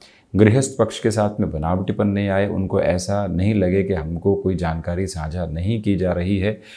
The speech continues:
हम उनको निर्णय इस महीने सुनाने से बचें। बिजनेस में उनके इन्वॉल्वमेंट को बढ़ाना चाहते हैं तो उस लिहाजा सत्रह से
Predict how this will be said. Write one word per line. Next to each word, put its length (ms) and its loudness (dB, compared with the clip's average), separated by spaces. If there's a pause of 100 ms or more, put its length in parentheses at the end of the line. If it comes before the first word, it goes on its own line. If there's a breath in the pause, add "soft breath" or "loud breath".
(140)
हम 160 8
उनको 240 4
निर्णय 540 6
इस 140 0
महीने 240 2
सुनाने 360 -4
से 120 -6
बचें। 280 -4 (320 soft breath)
बिजनेस 580 6
में 180 2
उनके 400 4
इन्वॉल्वमेंट 680 2
को 100 -2
बढ़ाना 380 0
चाहते 320 -4
हैं 160 0
तो 100 -2
उस 160 -6
लिहाजा 380 -2
सत्रह 400 -2
से 260 -2